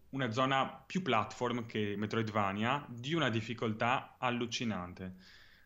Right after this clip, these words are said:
C'è un item che ti permette di avere la vita che si rigenera ed è l'unico modo per riuscire a finire quel livello, però se non hai la pazienza lasci perdere e mandi a tutto quel paese.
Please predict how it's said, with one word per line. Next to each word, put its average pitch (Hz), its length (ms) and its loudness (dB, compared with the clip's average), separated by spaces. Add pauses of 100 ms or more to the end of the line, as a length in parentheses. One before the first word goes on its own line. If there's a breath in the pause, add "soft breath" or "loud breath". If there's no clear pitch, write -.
(160 loud breath)
C'è 165 480 2
un 139 200 -2
item 127 360 2
che 135 120 -8
ti 127 80 -8
permette 127 320 2
di 127 60 6
avere 127 180 4
la 123 100 4
vita 117 200 0
che 135 100 -2
si 117 120 -6
rigenera 120 520 4
ed 123 100 4
è 120 60 6
l'unico 131 400 2
modo 117 220 4
per 123 100 0
riuscire 113 260 0
a 113 40 2
finire 113 260 0
quel 113 120 2
livello, 98 540 4
però 110 960 6
se - 180 -2
non 113 120 6
hai 127 80 4
la 127 80 4
pazienza 110 640 -2
lasci 101 260 -2
perdere 95 320 -2
e 101 40 -2
mandi 95 200 -2
a 92 220 -4
tutto - 180 -6
quel 101 140 -2
paese. 95 720 0